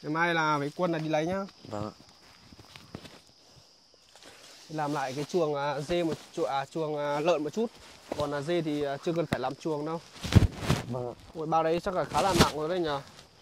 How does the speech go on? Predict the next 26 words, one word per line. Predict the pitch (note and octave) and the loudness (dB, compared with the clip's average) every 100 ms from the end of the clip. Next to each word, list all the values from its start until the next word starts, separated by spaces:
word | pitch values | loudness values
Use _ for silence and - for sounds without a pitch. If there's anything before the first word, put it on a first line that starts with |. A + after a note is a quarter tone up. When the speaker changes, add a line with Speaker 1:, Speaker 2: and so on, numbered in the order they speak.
| - - - | -20 -18 -4
Speaker 2:
Vâng | A#2+ A2+ | -2 -2
ạ. | - - - - - - - - - _ _ _ _ _ _ _ _ - | -6 -18 -20 -20 -20 -20 -20 -20 -20 _ _ _ _ _ _ _ _ -18
Speaker 1:
Bà | C3 | -14
thả | - D3+ | -10 -8
hành | D#3 D3+ | -6 -4
hài | C#3 C#3 | -2 -2
cẩn | C3+ | -4
thận | D3 E3 | -2 0
nhá. | G#3 E3 - - - - - - - - - - F#4 - C3 - - - - - - - - - - - - - - - - - - - - - - | 2 2 -2 -14 -12 -2 0 -2 -14 -20 -16 -16 -16 -14 -14 -14 -20 -20 -20 -20 -20 -20 -20 -20 -20 -20 -20 -20 -20 -20 -20 -20 -20 -20 -20 -6 4
Speaker 2:
Tốt | G#3+ | 8
lên | G3+ | 10
xì | - D3 | 8 4
xèng. | C3 - C#3 B2+ - - - - - | 4 8 8 8 0 -8 -14 -20 -8
Speaker 1:
À, | D3 | -2
bạn | D3 E3 | 2 4
nhỏ | F#3+ D#3 | 8 8
này | D#3+ | 6
cũng, | E3 G#3+ | 6 8
à, | A3+ A3 A3 G#3+ | 10 10 8 6
vác | G#3 A#3+ | 6 6
luôn | B3 G#3+ | 8 8
à? | E3 C3+ B2+ - - - | 6 4 -2 -18 -20 -10
Speaker 2:
Vâng | A#2 A#2 | -6 -4
ạ. | A#2 - - - - - - - D#3+ D3 | -4 -8 -20 -20 -8 -8 -8 -14 -16 0
Đây | C3+ C3+ | 6 10
ra. | C#3+ C#3 | 12 10